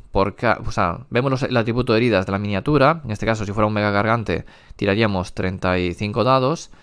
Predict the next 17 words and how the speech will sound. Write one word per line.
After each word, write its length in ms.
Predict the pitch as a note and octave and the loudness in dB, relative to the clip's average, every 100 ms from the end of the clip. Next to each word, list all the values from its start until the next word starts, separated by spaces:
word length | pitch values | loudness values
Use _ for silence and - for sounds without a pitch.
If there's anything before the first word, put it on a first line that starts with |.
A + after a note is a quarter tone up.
| - - - - _ | -20 -20 -20 -20 _
y 260 | B2+ C#3+ D#3 - - | 0 0 0 -4 -2
por 160 | G2+ | 0
cada 200 | G#2 G2+ | 4 2
seis 300 | - B2+ C3+ | 2 0 0
una 160 | B2+ G#2 | 0 0
mortal. 540 | F#2+ F#2 D#2+ F2+ - - _ _ - _ | 0 -2 -4 -4 -8 -16 _ _ -20 _
Es 160 | C3+ | -12
decir, 100 | G2+ | -8
está 260 | G2 - G#2 | -6 -2 -2
pensado 320 | G#2 G2+ A2+ | 0 -2 -2
un 80 | G#2 | 0
poco, 260 | A2 G#2+ B2 | -2 0 -2
pues, 140 | A2 | -2
contra 380 | F#2+ F#2 F#2 F#2 | -4 -4 -2 0
bichos 240 | G2 G2+ | -2 -2
grandes 440 | A2+ C3+ D3 D3 B2+ | 0 0 2 -2 0
y, 220 | C3+ | -2